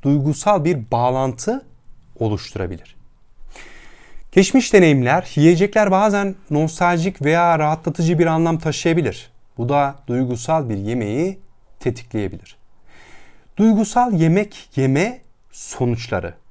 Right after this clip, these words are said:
Duygusal yemek yemenin uzun vadeli sonuçları hem fiziksel hem de psikolojik olabilir. Kilo alımı. Sürekli olarak duygusal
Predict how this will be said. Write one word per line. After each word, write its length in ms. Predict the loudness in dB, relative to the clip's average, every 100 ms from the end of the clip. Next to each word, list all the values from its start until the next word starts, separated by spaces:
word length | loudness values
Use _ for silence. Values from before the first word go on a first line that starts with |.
| -20 -8
Duygusal 520 | -2 0 -2 -2 0
yemek 460 | 0 -2 -2 -6 -14 _
yemenin 540 | -6 -4 -4 -6 -8 -14 -10
uzun 340 | -6 -4 -2
vadeli 380 | -4 -4 -8 -12
sonuçları 640 | -10 -8 -8 -8 -8 -8 -12 -20 _ _
hem 220 | -8 -8
fiziksel 520 | -6 -6 -8 -10 -14 -14 _ _ _ _ _
hem 220 | -6 -4
de 180 | -4 -8 -14 -20
psikolojik 720 | -14 -8 -8 -6 -10 -12 -20 _ _ _ -10
olabilir. 420 | -6 -6 -8 -18 -20 _ -20 -20 -20 _ -20 -20 -20 -20 -20 -10
Kilo 240 | 0 2
alımı. 320 | 2 0 -10 -16 -20 -20 -20
Sürekli 680 | -14 -10 -8 0 2 2 2
olarak 460 | -2 0 -2 -6 -6
duygusal 720 | -4 -2 -4 -4 0 0 -2